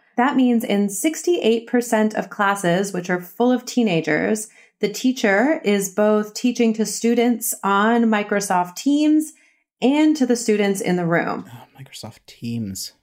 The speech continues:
Speaker 2: If you think Zoom is bad, oy. Anyway.
Speaker 1: <laughs> Microsoft Teams. <laughs>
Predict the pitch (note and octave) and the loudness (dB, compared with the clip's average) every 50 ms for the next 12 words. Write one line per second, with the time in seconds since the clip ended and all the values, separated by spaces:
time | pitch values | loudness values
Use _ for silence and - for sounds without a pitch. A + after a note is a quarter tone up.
0 | _ - A2+ B2+ - - C#3+ D#3 F3+ E3 F3 C3 A#2+ A#2 A#2 A#2 A#2+ A#2 G#2+ F#2+ | _ -12 -12 -10 -8 -6 -2 -2 -2 -2 -2 -2 -2 0 0 2 0 0 -2 -4
1 | - F#2+ F#2+ F#2+ F2+ F2 F2+ G#2 G#2+ G2+ F#2+ F#2 - _ _ _ - B2+ A#2 G2 | -6 -8 -8 -8 -10 -10 -10 -10 -8 -8 -10 -12 -14 _ _ _ -6 -4 -4 -4
2 | - F#2 F3 E3+ E3 C#3+ D3+ F3+ F#3+ F#3+ - - - - _ _ _ - F#3+ F#3 | -6 -10 -10 -8 -8 -6 -6 -6 -8 -8 -10 -20 -20 -20 _ _ _ -6 -4 -4
3 | G3+ G3 - A3+ A3 A3 - A3+ A3+ A#3 A#3 A#3 - - - - - - - G#3+ | -4 -2 -2 -2 -2 0 0 0 0 0 0 -4 -10 -20 -20 -18 -14 -8 -6 -2
4 | G3 F3+ D#3+ D3+ D3 D3 D3 D3+ D3+ - - E3 - - - - B3 A3+ - - | -2 0 0 -2 -4 -4 -4 -6 -6 -4 -6 -6 -8 -6 -2 0 0 0 0 0
5 | A3+ A#3 - - - - A#3 - - - C#4 C#4+ C#4 | 0 0 0 -2 -4 -4 -4 -6 -6 -10 -8 -8 -8